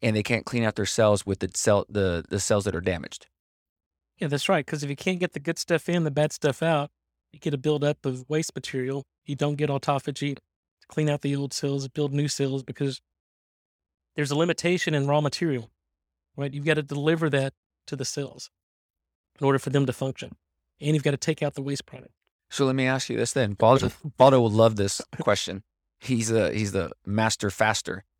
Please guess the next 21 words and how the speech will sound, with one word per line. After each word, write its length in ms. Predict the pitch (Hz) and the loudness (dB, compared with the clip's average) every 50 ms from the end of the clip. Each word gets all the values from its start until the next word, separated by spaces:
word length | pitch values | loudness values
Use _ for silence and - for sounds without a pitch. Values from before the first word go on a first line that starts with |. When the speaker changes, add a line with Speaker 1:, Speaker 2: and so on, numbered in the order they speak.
| _ _ _ _ _ _ _ - | _ _ _ _ _ _ _ 4
Speaker 1:
Um, 400 | - 127 123 113 107 98 92 98 - _ _ _ _ _ - - 80 - | 4 6 6 6 4 2 -2 -6 -12 _ _ _ _ _ -8 -6 -6 -6
can 380 | - - 156 143 147 160 165 - - | -2 2 4 6 6 6 6 6 6
we 120 | 156 156 160 | 6 4 4
Speaker 2:
<laughs> 220 | 151 - - - | 4 2 2 4
Speaker 1:
activate 680 | 131 131 139 143 - - 147 131 123 120 113 113 - - | 4 4 4 2 2 -2 -2 2 4 4 4 4 2 0
the 100 | 110 76 | -2 0
N 100 | 113 117 | 2 4
O 140 | 123 123 123 | 6 6 6
S 400 | 113 107 104 107 - - - - _ _ | 6 6 6 4 2 -2 -6 -8 _ _
by 180 | 110 107 101 101 104 | 2 4 4 4 2
autophagy 520 | - - 120 110 - 113 107 110 104 104 | 2 2 2 2 2 0 -2 -2 -4 -4
and 80 | 101 - | -4 -4
fasting? 380 | - - - - - - 110 - _ _ _ _ _ _ _ _ _ _ _ _ _ _ _ _ _ _ _ _ _ _ _ _ _ _ _ | -4 -4 -4 -6 -10 -14 -18 -20 _ _ _ _ _ _ _ _ _ _ _ _ _ _ _ _ _ _ _ _ _ _ _ _ _ _ _
Speaker 2:
There, 120 | 180 190 202 | 0 2 2
yeah, 300 | 190 185 190 196 220 185 | 2 0 -2 0 2 0
it's 140 | 160 - - | 0 0 -6
clear 260 | - - 196 220 175 143 | -2 -2 0 2 2 2
that, 220 | 139 147 - - | 2 -2 -2 0
I 40 | 160 | 0
mean, 140 | 160 156 147 | 2 2 2
it's 120 | 147 - | 0 -2